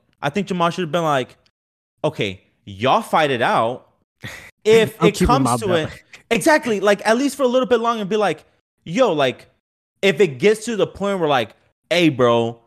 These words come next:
Speaker 1: like, or give him a year. Be like, but even then, he knows he's not gonna, but, like, milk it, bro. Be like,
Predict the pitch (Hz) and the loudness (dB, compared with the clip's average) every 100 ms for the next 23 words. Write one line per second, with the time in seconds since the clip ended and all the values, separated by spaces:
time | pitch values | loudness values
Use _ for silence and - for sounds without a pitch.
0 | - 143 143 208 208 262 262 170 127 185 | -6 -6 0 0 2 0 0 -4 -6 -6
1 | 98 98 - _ - 208 185 143 - _ | -6 -10 -20 _ -4 0 2 0 -2 _
2 | _ _ _ _ - 202 208 214 185 143 | _ _ _ _ -4 -2 -2 -2 -6 -6
3 | 165 165 151 151 143 147 262 277 - - | -6 -6 -6 -6 -6 -6 0 0 -2 -10
4 | 170 269 - 208 143 196 254 190 208 143 | -6 -4 -4 -4 0 0 0 -2 -2 -2
5 | - | -4